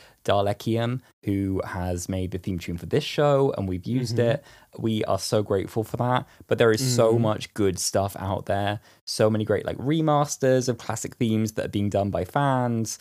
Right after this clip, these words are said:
Speaker 2: Mm-hmm.
Speaker 1: Like, really, like, amazing moving scores being written as well. There's one that I retweeted on our Twitter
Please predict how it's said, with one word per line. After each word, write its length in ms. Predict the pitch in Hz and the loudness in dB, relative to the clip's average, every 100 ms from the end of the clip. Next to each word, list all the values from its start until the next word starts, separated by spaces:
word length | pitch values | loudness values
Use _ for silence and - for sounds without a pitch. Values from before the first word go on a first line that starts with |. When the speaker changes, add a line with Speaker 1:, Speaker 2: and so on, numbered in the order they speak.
| - | -6
Speaker 2:
Mm-hmm. 200 | 131 117 | -4 -2
Speaker 1:
Like, 120 | 135 202 | -4 -4
really, 460 | 135 185 214 208 | -6 -4 -2 0
like, 260 | 170 139 120 - | 4 2 2 0
amazing 560 | 107 113 117 117 113 | 2 2 2 2 0
moving 300 | 104 107 104 | 0 0 0
scores 360 | 101 - 104 104 | -4 0 2 2
being 180 | - 92 | 0 -2
written 180 | 95 85 | -2 -4
as 100 | 87 | -4
well. 120 | 98 92 | 0 4
There's 280 | 127 123 | 4 4
one 280 | 117 123 151 | 2 2 2
that 100 | 156 | 4
I 80 | 117 | 4
retweeted 580 | 110 107 - 101 98 - | 4 2 0 0 0 -2
on 140 | 98 | -2
our 100 | 92 | -2
Twitter 460 | 92 110 101 92 | -2 -2 0 0